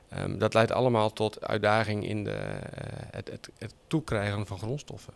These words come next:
Eh, het duurt langer, het wordt duurder, prijsfluctuaties, eh, zijn er. Eh, de ene dag is het, is het zoveel waard, de andere dag is het veel minder waard. Wil je daar,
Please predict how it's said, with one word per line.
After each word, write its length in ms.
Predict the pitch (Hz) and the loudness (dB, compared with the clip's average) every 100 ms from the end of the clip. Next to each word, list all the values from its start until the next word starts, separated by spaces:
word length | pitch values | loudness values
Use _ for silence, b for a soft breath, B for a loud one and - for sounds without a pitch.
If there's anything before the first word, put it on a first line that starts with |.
| - | -14
Eh, 80 | - 90 87 90 87 | -12 -10 -10 -10 -6
het 160 | 92 98 | -4 -2
duurt 160 | 110 | 2
langer, 320 | 113 123 117 | 4 6 4
het 140 | 113 98 | 0 -4
wordt 140 | 101 | 0
duurder, 360 | 120 127 113 107 B B B - | 4 4 4 0 B B B -6
prijsfluctuaties, 1000 | 113 113 - 110 104 101 - 113 95 - | -4 -2 -4 -4 0 0 0 -2 -4 -6
eh, 180 | - - - - - | -8 -8 -6 -6 -4
zijn 300 | 107 110 107 | 0 2 2
er. 260 | 101 95 | 0 -2
Eh, 680 | - - 104 - 101 - 113 | -6 -8 -6 -6 -6 -6 -4
de 80 | 113 | -2
ene 180 | 107 | 0
dag 260 | 101 104 - | 0 -2 -4
is 140 | 104 | -6
het, 100 | 101 - | -8 -10
is 260 | - - | -8 -8
het 140 | - - | -8 0
zoveel 280 | 120 98 101 | 0 0 0
waard, 200 | 107 104 | 0 0
de 60 | |
andere 220 | 101 98 | -2 -2
dag 180 | 101 104 | -4 -4
is 120 | 107 | -4
het 200 | 104 - - | -4 -6 0
veel 120 | 120 | 4
minder 260 | 117 135 123 | 6 6 4
waard. 220 | 110 110 B B B B B B B B | 2 0 B B B B B B B B
Wil 220 | 104 110 | -2 2
je 120 | 110 | 4
daar, 380 | 110 110 120 117 | 4 2 2 0